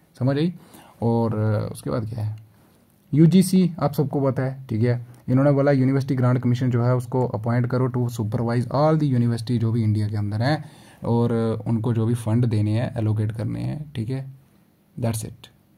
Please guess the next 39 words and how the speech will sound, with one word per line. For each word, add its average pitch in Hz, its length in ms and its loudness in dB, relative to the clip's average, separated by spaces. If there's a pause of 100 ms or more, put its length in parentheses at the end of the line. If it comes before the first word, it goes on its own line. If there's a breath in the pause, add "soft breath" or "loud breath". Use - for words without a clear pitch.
(160)
और 123 100 2
रिकॉग्निशन 120 600 0
करनी 107 280 -2
है, 107 60 -2
उनके 120 220 -2
ऊपर 110 160 -4
सुपरविजन, 113 560 -2
देख 120 220 0
रेख 110 180 -2
करनी 123 240 -6
है 120 60 -6
उनकी, 117 280 -10
किसकी, 120 320 -4
यूनिवर्सिटीज़ 110 580 0
की। - 120 -16 (760 loud breath)
फिर 170 260 4 (200)
इन्होंने 151 300 4
बोला 127 340 2
रूरल 131 400 2
यूनिवर्सिटीज़ 120 720 0
भी 117 160 2
जो 110 180 0
है 113 160 0
आप 113 240 -2
ओपन 110 240 -2
करो, 123 280 -2 (200)
ताकि 110 260 -2
जो 113 180 -2
भी 120 120 2
लोग 113 260 -2
वहाँ 113 160 -2
पे 110 80 -2
रहते 110 300 0
हैं 156 160 -4 (640)
वो 113 120 -2
वहाँ 107 260 0
पे 127 240 -4 (540 loud breath)
जैसे 113 240 -2
कि 131 180 0